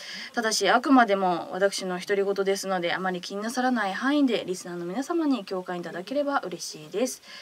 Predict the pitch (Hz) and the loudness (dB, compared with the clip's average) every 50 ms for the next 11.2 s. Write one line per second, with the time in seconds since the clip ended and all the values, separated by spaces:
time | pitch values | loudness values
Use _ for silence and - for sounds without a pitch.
0 | - - - - - - - _ - 415 508 453 - 339 254 233 208 196 185 175 | -18 -18 -18 -18 -18 -20 -16 _ -2 0 0 2 4 6 6 8 10 10 10 10
1 | - - - - _ - - 494 523 - - 262 196 - - - - - - - | 8 6 0 -6 _ 0 4 4 4 4 4 2 2 2 0 -6 -18 -14 -10 -8
2 | 285 - 403 262 208 180 - 160 147 - - 185 175 190 185 185 185 170 - - | -4 2 2 2 2 2 0 -4 -6 -4 -6 -2 2 4 4 4 4 2 -6 -10
3 | - - 247 240 - 370 359 - - 339 269 226 - 226 254 254 247 - 294 294 | -8 -10 -8 -2 0 -2 0 6 6 6 6 6 4 4 4 2 2 -2 -4 -4
4 | 285 - - - - - - - 117 - - 190 214 240 269 269 254 208 202 - | -4 -4 -6 -6 -10 -10 -10 -10 -12 -12 -10 -4 0 2 4 4 2 2 -2 -6
5 | - 185 180 175 180 175 - 175 180 180 170 170 - 165 165 175 185 190 190 190 | -2 -2 0 0 0 -4 -4 -4 -2 -2 -4 -4 -6 -10 -8 -6 -4 -4 -2 2
6 | 185 185 185 - - - - - - - - - - - 247 285 392 359 277 208 | 2 2 2 0 -10 -16 -18 -18 -18 -18 -18 -18 -8 0 4 6 6 6 6 2
7 | - - - - - - - - - - 240 226 240 330 330 233 - - - - | 2 2 -4 -14 -20 -20 -16 -10 -8 -4 0 4 6 6 6 6 4 0 -4 -4
8 | - - 185 202 240 285 269 202 170 175 - 180 175 - - - - - 208 - | -6 -6 0 2 4 4 4 4 2 -2 -4 -6 -8 -8 -12 -12 -14 -10 -8 -8
9 | - - - - 175 185 175 196 214 202 - - - - - - - - - 170 | -8 -8 -10 -10 -10 -8 -8 -6 -8 -8 -8 -10 -10 -12 -12 -12 -12 -4 0 0
10 | 208 240 - - - - - - - - - - - - - - 226 185 127 - | 0 0 0 -8 -20 -20 -20 -20 -20 -20 -20 -20 -12 -8 -4 -2 -2 -2 -2 -4
11 | - - - | -8 -14 -16